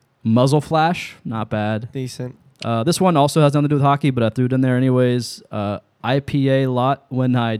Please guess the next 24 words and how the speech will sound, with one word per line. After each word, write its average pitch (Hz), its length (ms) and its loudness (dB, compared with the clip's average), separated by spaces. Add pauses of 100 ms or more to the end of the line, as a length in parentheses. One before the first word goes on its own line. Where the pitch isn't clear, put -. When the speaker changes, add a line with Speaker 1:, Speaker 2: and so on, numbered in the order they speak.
(120)
Speaker 1:
drink. - 240 -8
Speaker 2:
I 123 140 -4
P 147 500 -4
A 135 160 -2
lot 127 400 -2
when 117 140 -6
I 110 80 -6
drink. 85 300 -12
Speaker 1:
<laughs> - 40 -16
So 123 320 2
Speaker 2:
because 131 160 -2
it's 123 140 -4
an, 117 160 -4
we, 120 160 -4 (100)
it's 131 160 -8
an 175 60 -4
I 147 100 -2
P 101 160 -8
A. - 100 -12
Speaker 1:
I 131 140 0
P 160 220 -2
A. 127 40 2
Speaker 2:
It's 104 60 -2
good. - 200 0